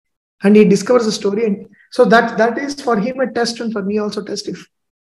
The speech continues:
if it's getting communicated in the way we wanted it to be communicated. So, uh, he's always, he's always, uh, like my first audience, because just like an audience, he comes and he begins to assemble things,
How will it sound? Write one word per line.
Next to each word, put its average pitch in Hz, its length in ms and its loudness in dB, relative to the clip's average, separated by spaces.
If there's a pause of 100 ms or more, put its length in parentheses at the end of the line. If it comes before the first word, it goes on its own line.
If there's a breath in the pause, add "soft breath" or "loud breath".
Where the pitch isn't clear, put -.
(220)
if 214 160 -4
it's 220 180 2
getting 226 300 2
communicated 208 680 -2 (240)
in 175 60 -6
the 175 80 -4
way 190 140 -4
we 185 120 -4
wanted 175 380 -6
it 175 120 -6
to - 80 -10
be - 120 -12
communicated. - 600 -16
So, 202 360 -10 (580 soft breath)
uh, 180 200 -4
he's 214 180 4
always, 214 680 0 (540)
he's 202 180 2
always, 214 480 2
uh, 165 400 -4 (320)
like 208 220 2
my 196 80 0
first 208 220 0
audience, 214 280 4
because 202 300 0
just 226 180 -4
like 247 120 0
an 226 60 -2
audience, 214 340 2
he 220 100 -4
comes 214 300 0
and 202 160 2
he 190 80 2
begins 196 320 -2
to 427 100 -2
assemble 220 340 2
things, - 480 -10